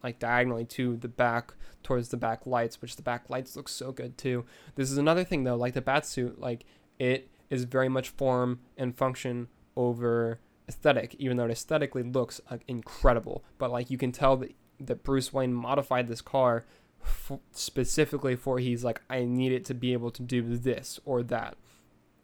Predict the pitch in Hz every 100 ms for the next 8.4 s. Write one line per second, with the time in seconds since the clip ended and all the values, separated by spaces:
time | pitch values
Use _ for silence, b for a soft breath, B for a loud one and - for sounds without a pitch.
0 | - 151 117 139 123 120 127 131 117 110
1 | 123 127 - 123 113 117 120 113 113 -
2 | 120 117 117 120 - 131 127 139 127 131
3 | 135 127 123 131 127 - 123 117 - -
4 | 139 139 120 - b b 127 123 123 123
5 | 123 120 - 135 123 120 120 - b b
6 | b - 135 127 120 117 117 b b b
7 | - 123 120 117 123 - - _ - _
8 | - 120 -